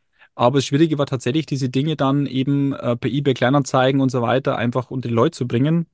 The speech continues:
Ähm, das war sehr, sehr viel Zeitaufwand, den wir da braucht haben. Und, ähm, wie es dann weg war, hat man immer wieder gemerkt, so, jetzt kommt wieder, jetzt kommt wieder Energie und es, es ist Platz für Neues. Aber es ist schon faszinierend, wie viel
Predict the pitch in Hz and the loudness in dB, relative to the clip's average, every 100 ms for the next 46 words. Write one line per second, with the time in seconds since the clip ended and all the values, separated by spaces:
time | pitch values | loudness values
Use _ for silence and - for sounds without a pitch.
0 | _ 135 123 131 131 120 127 123 139 143 | _ 0 2 4 2 0 -2 0 0 -2
1 | 131 120 - 139 139 147 139 139 135 123 | -4 -2 0 0 -2 -4 -2 -2 -2 -2
2 | 127 139 143 143 147 - - - _ _ | -2 0 2 2 2 -6 -20 -20 _ _
3 | _ - 123 123 123 - - 120 117 131 | _ 0 4 6 4 0 -2 0 2 2
4 | 135 120 110 151 - 123 127 131 127 131 | 2 2 2 0 4 4 2 -2 -2 -2
5 | 131 117 127 - - 120 135 - - 127 | -2 -2 -2 -2 0 2 2 -4 -4 -2
6 | 127 127 123 120 _ _ _ _ - 147 | 0 2 2 -2 _ _ _ _ -4 0
7 | 143 147 127 127 120 175 180 151 151 135 | 2 2 2 2 2 0 -2 -4 -6 -8
8 | 143 - - 147 - 120 143 139 165 - | -8 -2 -2 0 2 4 6 6 4 0
9 | - - - _ _ 117 120 123 143 - | -14 -20 -20 _ _ 0 2 2 0 -2
10 | 143 143 147 - 131 135 143 135 139 147 | -4 0 -2 0 0 2 2 0 0 0
11 | 143 147 | 2 0